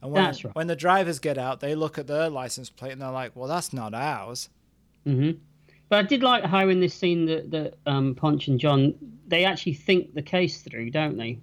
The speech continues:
Speaker 1: Yes.
Speaker 2: You know, they talk about it and they think it through, and it feels like they're actually doing some
Speaker 1: It,
Speaker 2: police work.
Speaker 1: it does. There's a little, <sighs> it felt there were some leaps of logic, but I was okay with it. I was like,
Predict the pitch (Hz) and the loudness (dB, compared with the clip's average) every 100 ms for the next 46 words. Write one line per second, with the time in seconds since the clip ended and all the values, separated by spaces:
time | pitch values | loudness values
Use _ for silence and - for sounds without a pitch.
0 | - - 170 107 - - - _ _ _ | -8 0 0 0 -8 -10 -14 _ _ _
1 | _ _ _ - 139 131 147 175 160 139 | _ _ _ -2 2 2 4 2 2 2
2 | 135 131 135 139 147 135 131 127 123 143 | 0 2 0 0 0 0 2 -2 0 -2
3 | - - 139 135 131 131 139 131 127 127 | -2 -4 0 2 4 2 0 0 2 0
4 | - 160 - 190 175 160 151 147 147 139 | -2 -10 0 2 4 2 2 2 2 -2
5 | 139 151 143 135 139 131 127 _ _ _ | -4 -2 -2 -2 -2 -4 -6 _ _ _
6 | _ _ - 170 180 - 131 147 214 170 | _ _ 0 4 2 0 -6 -6 2 2
7 | 143 214 220 247 262 247 196 165 - - | 2 0 2 4 6 4 2 -2 -8 -8
8 | - - - - - 170 254 247 196 190 | -8 -10 -18 -20 -12 -2 0 0 -2 -4
9 | 165 175 160 170 175 - 156 127 147 147 | -2 -4 -6 -6 -6 -6 -6 -4 0 0
10 | 135 120 - - - - 147 139 - _ | -2 -8 -10 -16 -14 -2 0 0 -8 _
11 | _ 175 185 165 175 160 165 143 123 123 | _ 2 2 4 4 2 0 0 -2 -6
12 | 110 117 - 143 143 170 175 | -10 -10 -6 -6 -2 -4 -4